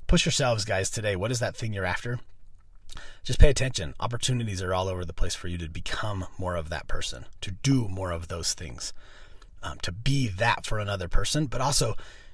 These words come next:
to become that in somebody else's story.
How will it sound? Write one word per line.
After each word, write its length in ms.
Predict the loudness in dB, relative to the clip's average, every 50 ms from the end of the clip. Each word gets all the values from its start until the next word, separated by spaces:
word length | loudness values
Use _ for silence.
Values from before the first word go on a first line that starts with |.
| -20 -8 0
to 140 | 2 2 2
become 540 | 2 0 0 0 2 4 6 6 4 4
that 280 | 2 0 -2 -4 -6 -8 -8 -6
in 160 | -4 -2 0
somebody 320 | 0 0 0 0 -2 -2
else's 300 | -4 -4 -4 -6 -4 -4
story. 420 | -4 -4 -6 -6 -8 -8 -10 -12